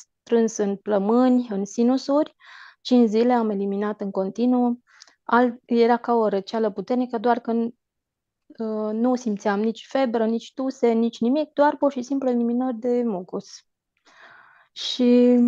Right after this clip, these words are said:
după a doua lună n-am mai simțit nicio durere la, în perioadă, în perioada menstruală și rezistența la stres a crescut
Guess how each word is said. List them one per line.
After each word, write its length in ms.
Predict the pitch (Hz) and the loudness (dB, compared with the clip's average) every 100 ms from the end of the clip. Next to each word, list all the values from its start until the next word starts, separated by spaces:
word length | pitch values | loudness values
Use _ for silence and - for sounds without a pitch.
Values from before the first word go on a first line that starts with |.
| 240 247 _ _ - | 2 -2 _ _ -4
după 280 | 262 262 | -2 0
a 80 | 233 | -2
doua 300 | 202 233 214 | 0 0 2
lună 800 | 202 233 277 294 294 302 302 302 _ | 0 -2 -2 -4 -4 -4 -6 -10 _
n-am 240 | 247 254 | 0 2
mai 160 | 254 247 | 2 0
simțit 280 | 240 226 226 | -2 -4 -4
nicio 180 | 226 208 | -2 -4
durere 400 | 202 202 202 196 | -2 -2 -2 -2
la, 440 | 196 196 202 214 202 | -2 -4 -6 -10 -10
în 160 | 220 220 | -6 -4
perioadă, 540 | 214 202 202 240 240 | -4 -2 0 0 2
în 220 | 277 269 247 | 2 0 -4
perioada 360 | 208 208 196 | -4 -4 -4
menstruală 720 | 208 190 - 247 285 285 294 - - - - - - _ _ _ | -8 -8 -4 0 2 2 0 -10 -20 -20 -20 -20 -20 _ _ _
și 800 | - - - 226 226 220 220 214 214 208 214 226 247 - _ _ _ _ | -10 -8 0 4 6 6 4 2 0 -4 -6 -8 -12 -16 _ _ _ _
rezistența 640 | 247 220 226 233 254 240 214 | 0 0 0 -2 -2 0 0
la 100 | 208 | -2
stres 320 | - 220 - | -2 -4 -4
a 80 | 196 | -6
crescut 500 | 196 202 - 202 | -6 -12 -10 -12